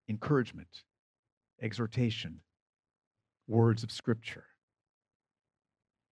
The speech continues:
So your encouragement is one of the ways that God is going to keep them all the way to the end. Now, this, this raises up the importance of fellowship way more than maybe some of us have seen.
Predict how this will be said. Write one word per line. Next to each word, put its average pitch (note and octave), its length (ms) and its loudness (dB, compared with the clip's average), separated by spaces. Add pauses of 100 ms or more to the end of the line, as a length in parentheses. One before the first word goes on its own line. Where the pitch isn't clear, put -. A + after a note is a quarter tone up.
(460)
So B2 180 2
your C3+ 440 10
encouragement D#3+ 800 0
is A#2+ 180 -4
one C3 180 2
of C#3+ 100 2
the C#3 80 0
ways B2+ 320 2
that - 220 -10
God C3+ 240 2
is C3 120 -8
going B2+ 180 0
to A#2+ 60 -6
keep - 320 -2 (140)
them F2+ 260 -4
all G#2 180 -2
the A#2+ 100 -4
way A2+ 200 0
to A2+ 140 -10
the A2 200 0
end. F2 120 -2 (1200)
Now, A#2 100 6
this, G3+ 260 6 (140)
this G#3 240 2
raises E3+ 680 10
up F3+ 140 6
the F#3 80 2
importance E3 420 0
of C3 80 -8
fellowship C#3+ 540 4 (720)
way D3+ 380 12
more F3+ 260 8
than C#3 100 4
maybe C#3 160 4
some C#3 180 0
of C3 120 2
us B2+ 140 0
have A#2 100 -8
seen. C3+ 340 -2